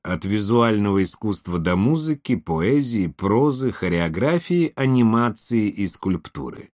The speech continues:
Они вдохновляли на совместные эксперименты с компьютером художников, учёных и инженеров. В тысяча девятьсот сорок восьмом году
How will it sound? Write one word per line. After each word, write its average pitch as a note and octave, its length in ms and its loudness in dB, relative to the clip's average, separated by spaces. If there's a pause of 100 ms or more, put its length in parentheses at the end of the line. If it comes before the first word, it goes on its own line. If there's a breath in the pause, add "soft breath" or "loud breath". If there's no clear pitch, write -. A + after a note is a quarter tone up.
(640 soft breath)
Они F#2+ 300 2
вдохновляли A2 720 2
на A2 160 2
совместные G2+ 680 0
эксперименты A2 760 0
с - 100 -6
компьютером F#2 840 -2
художников, C#3 1080 0
учёных F2+ 800 -4
и D#2+ 340 -6
инженеров. F2 800 -2 (840)
В - 20 -20
тысяча G#3 340 0
девятьсот F#3+ 460 4
сорок F3+ 340 4
восьмом D#3+ 480 4
году D#3 440 4